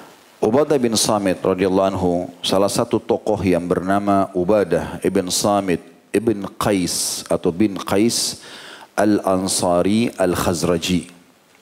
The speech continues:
Ubadah bin Samit bin Qais, nama kakeknya Qais Al-Ansari, dari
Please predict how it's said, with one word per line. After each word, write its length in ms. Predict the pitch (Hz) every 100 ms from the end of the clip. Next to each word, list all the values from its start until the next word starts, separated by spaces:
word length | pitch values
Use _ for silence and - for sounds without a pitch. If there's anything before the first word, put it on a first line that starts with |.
| _ _ - - - - -
Ubadah 400 | - 90 117 104
bin 160 | 98 95
Samit 560 | 90 104 98 120 135 101
bin 160 | 98
Qais, 640 | 95 - 98 82 - - -
nama 240 | 85 87
kakeknya 400 | 85 - 101 92
Qais 640 | - 95 120 123 - -
Al-Ansari, 1040 | - 104 98 98 95 - 95 87 104 120 -
dari 400 | 90 92 117